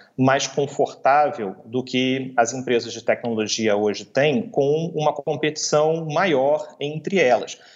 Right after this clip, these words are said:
Embora exista aqui uma estratificação importante sobre rede social, chaves de busca, é, e-mails, mas acho que é importante lembrar que esse é um mercado, a princípio,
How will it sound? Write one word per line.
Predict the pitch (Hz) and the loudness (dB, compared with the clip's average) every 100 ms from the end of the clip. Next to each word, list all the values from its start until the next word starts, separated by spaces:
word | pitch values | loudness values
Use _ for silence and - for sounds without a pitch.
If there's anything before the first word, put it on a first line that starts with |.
| - | -4
Embora | 131 127 135 131 | 0 4 2 2
exista | 120 107 139 196 - | -4 -4 -2 -2 0
aqui | 135 - 131 | -2 0 -2
uma | 123 | 0
estratificação | 113 - 110 - - 110 - | -2 -2 -4 -4 -2 -2 -2
importante | 110 113 107 - 147 151 - - - _ | -4 -4 -6 0 0 0 -4 -10 -18 _
sobre | - - 123 117 120 110 101 - - - | -2 4 4 4 -2 -2 -2 -6 -12 -2
rede | 131 131 | 0 2
social, | 120 - 120 - 117 120 139 135 123 117 104 104 - | -2 -4 -4 0 4 6 6 4 2 0 -2 -6 -8
chaves | - 127 123 120 | 0 2 2 -2
de | 117 | -10
busca, | 107 117 143 143 131 - - 113 101 98 - - - | -6 0 2 2 0 -2 2 2 4 0 -4 -12 -8
é, | 120 113 110 | -2 -2 0
e-mails, | 135 127 117 143 147 135 113 104 - - | 0 2 2 2 2 2 0 -2 -4 -2
mas | 120 | 0
acho | 123 - | 0 -2
que | 127 | -6
é | |
importante | 127 135 - - 147 160 175 | -2 -2 -4 -2 -2 -2 -4
lembrar | 180 202 165 123 139 | -2 2 4 4 2
que | - 208 123 | -4 0 0
esse | 131 - 147 | 0 0 2
é | |
um | 113 123 | 2 0
mercado, | 139 - 117 110 127 151 165 | -4 2 4 4 2 0 0
a | - | -2
princípio, | 156 135 123 - 123 123 160 | -6 -6 -4 0 0 2 0